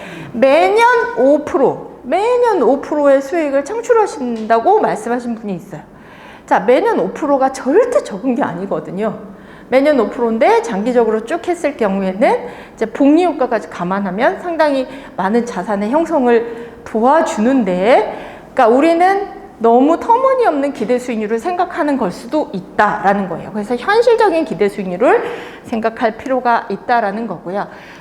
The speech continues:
자, 투자 목표를 정해서, 그래서 투자 목표를 정했고, 그다음에 투자할 수 있는 자금이 들어왔을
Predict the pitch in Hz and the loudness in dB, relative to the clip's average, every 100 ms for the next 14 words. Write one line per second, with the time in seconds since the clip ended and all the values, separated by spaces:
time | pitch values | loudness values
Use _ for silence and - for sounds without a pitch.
0 | - 233 226 480 494 320 - 370 320 311 | -6 -6 -2 0 0 0 -2 2 4 4
1 | 302 277 311 302 196 220 214 147 - 208 | 2 2 -2 -2 0 2 2 -4 -8 -12
2 | 208 214 330 320 302 - - - - 233 | -12 -6 -2 0 0 -2 -10 -14 -4 -2
3 | 349 294 214 190 233 - 190 285 - - | 0 0 -2 -6 -6 -2 2 4 2 -6
4 | - - - 196 208 208 339 330 427 440 | -16 -12 -8 -4 -4 -4 -4 -2 -4 -4
5 | 240 233 226 185 247 240 - 277 311 294 | -2 -2 -4 -2 0 0 -2 0 2 2
6 | - | -2